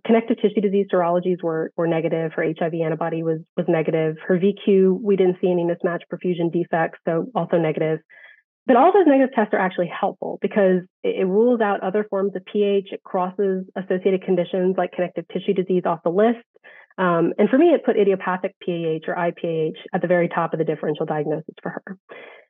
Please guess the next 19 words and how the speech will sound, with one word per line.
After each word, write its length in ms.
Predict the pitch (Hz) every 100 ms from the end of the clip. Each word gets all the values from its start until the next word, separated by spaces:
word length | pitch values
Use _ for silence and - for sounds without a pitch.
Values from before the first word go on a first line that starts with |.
| _ -
So 120 | 226
unfortunately, 540 | 240 381 427 320 254
that 200 | 220 208
meant 200 | 214 208
that 100 | 196 185
she 100 | 214
would 120 | 196
need 360 | 196 214 214 202
vasoreactivity 720 | 170 160 156 156 - 160 156 -
testing. 400 | 165 - - 190
So 60 | 190
remember, 260 | 185 190
I 160 | 175 175
said 160 | 190 175 165
that 240 | 156 170 _ _
if 160 | 175 165
I 160 | 185
P 160 | 202 240
A 160 | 214